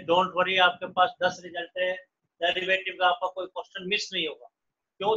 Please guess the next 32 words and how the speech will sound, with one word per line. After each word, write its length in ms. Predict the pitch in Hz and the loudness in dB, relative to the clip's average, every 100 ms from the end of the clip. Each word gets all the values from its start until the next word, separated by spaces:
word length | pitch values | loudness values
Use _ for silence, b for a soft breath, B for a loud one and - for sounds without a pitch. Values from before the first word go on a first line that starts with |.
| 214 | 4
दस 160 | 208 208 | 4 2
रिजल्ट 400 | 196 170 151 - | -2 -2 -2 -8
है, 60 | _ _ _ _ _ _ _ _ _ - | _ _ _ _ _ _ _ _ _ 0
बहुत 260 | 170 214 214 | 4 4 4
ईजीली 300 | 214 220 220 208 | 0 0 -2 -2
पता 160 | 196 185 | 0 0
लग 140 | 170 | 0
रहा 140 | 185 | 2
है। 100 | 196 | 2
नाइन्थ 300 | 185 196 202 | 2 -2 -2
रिजल्ट 300 | 190 185 180 | -8 -8 -6
लगेगा 280 | 170 175 190 190 | -6 -4 -4 -4
sin 240 | 180 180 | -4 -4
इनवर्स 340 | 180 175 180 165 | -6 -8 -8 -8
एफ़एक्स 400 | - 160 - _ | -10 -12 -14 _
का, 140 | 139 - _ _ - | -10 -10 _ _ -4
वन 180 | 175 185 | 0 2
over 140 | 185 185 | 4 2
root 140 | 180 170 | 0 -6
one 140 | 175 175 | -6 -4
minus 320 | 175 175 165 | -4 -4 -4
एफ़एक्स 340 | 170 - 170 - | -6 -6 -8 -8
स्क्वायर, 200 | 180 170 | -4 -4
एफ़एक्स 320 | - 165 - | -4 -10 -10
का 80 | 165 | -12
फिर 160 | 160 151 | -12 -14
से, 200 | - 190 190 - _ _ | -8 -8 -8 -14 _ _
लेकिन 260 | 165 180 175 | -4 -4 -6
एडवाइजेबल 600 | 165 165 170 170 165 160 | -2 0 0 -2 -4 -6
नहीं 220 | 147 147 170 | -8 -8 -6
है। 100 | 196 - _ _ _ - | -6 -12 _ _ _ -8
जैसे 260 | 170 170 | -6 0